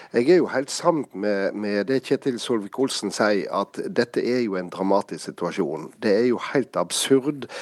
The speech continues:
at en som har sagt ja til en jobb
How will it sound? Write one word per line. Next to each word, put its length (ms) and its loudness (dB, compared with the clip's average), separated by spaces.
at 240 2
en 340 2
som 460 2
har 100 2
sagt 240 -2
ja 300 2
til 160 -2
en 160 2
jobb 320 0